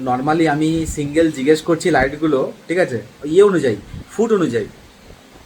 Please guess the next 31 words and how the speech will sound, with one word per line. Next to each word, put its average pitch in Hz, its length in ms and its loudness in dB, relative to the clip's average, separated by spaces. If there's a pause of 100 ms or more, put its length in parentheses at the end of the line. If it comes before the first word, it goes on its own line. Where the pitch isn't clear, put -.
(560)
তার 135 160 -4
যেগুলো 160 180 0
ছোট, 185 300 0
মোটামুটি 156 960 0 (300)
কত 180 260 0
ফুটের 196 200 2
জন্য 185 200 -2
বললো, 147 400 2
আহ, 123 580 -4
এগারো 147 160 0
ফুট 151 140 -4
না 151 100 -4
কত 143 240 -4
ফুটের, 143 200 -4
ওইগুলো 147 340 0
মনে 156 180 -2
হয়, 165 240 0
আহ, 120 880 -2
একশো 139 360 -2
দশ 151 300 0
এরকম 160 300 0
কিছু। 120 340 -10
আর 113 80 -4
যেগুলো 139 280 -2
বড় 135 200 0
বড়, 170 160 2
আমি 147 140 0
যেগুলো 160 180 -2
নিয়েছি 156 240 -2
বড় 135 220 -2
বড়, 170 200 2